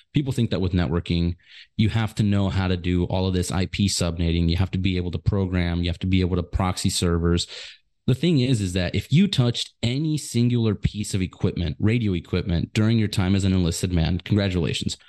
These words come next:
you can network. Why do I say that? Well, it's really simple. You've, you've already been doing it. Right. Especially if anyone that was with the oh six twenty-ones, any radio operator, any squad leader,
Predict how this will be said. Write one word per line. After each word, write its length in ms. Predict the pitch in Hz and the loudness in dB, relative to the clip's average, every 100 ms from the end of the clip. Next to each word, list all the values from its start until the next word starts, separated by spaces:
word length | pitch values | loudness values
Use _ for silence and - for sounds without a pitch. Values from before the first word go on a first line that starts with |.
| _ _ _ | _ _ _
you 160 | - 90 | 0 2
can 140 | 85 | 2
network. 460 | 78 - - - - _ _ _ | -2 -4 -6 -8 -12 _ _ _
Why 180 | - 95 | -2 0
do 100 | 131 | 0
I 40 | 127 | 0
say 240 | - 110 | -2 0
that? 260 | 123 151 - | 2 0 0
Well, 340 | 95 87 80 - - _ _ _ | 0 0 -2 -6 -20 _ _ _
it's 200 | 104 - | -4 0
really 160 | 120 113 | 0 2
simple. 420 | 120 131 78 - _ _ _ _ _ _ | 2 0 -2 -10 _ _ _ _ _ _
You've, 420 | - 104 117 113 104 | 0 4 4 2 0
you've 200 | 107 107 | 0 2
already 260 | 101 101 104 | 2 2 2
been 140 | 98 | 2
doing 240 | 90 110 82 | 2 0 -2
it. 100 | 67 _ _ _ _ - | -6 _ _ _ _ -2
Right. 240 | 87 87 | 0 -2
Especially 480 | - 113 107 120 113 | -2 -2 0 0 0
if 120 | 104 | 0
anyone 320 | 107 120 120 | -2 2 2
that 100 | 113 | 2
was 160 | 107 104 | 2 0
with 100 | 107 | 0
the 120 | 104 | 0
oh 80 | 104 | 0
six 220 | - - | -2 -4
twenty-ones, 420 | 113 101 98 107 | -2 0 2 2
any 160 | 98 101 | 2 2
radio 320 | 98 95 98 | 2 2 0
operator, 440 | 95 - 98 92 | 0 0 0 2
any 140 | 92 95 | 2 0
squad 440 | - - 95 95 | 0 -2 0 0
leader, 360 | 95 90 87 | 0 0 0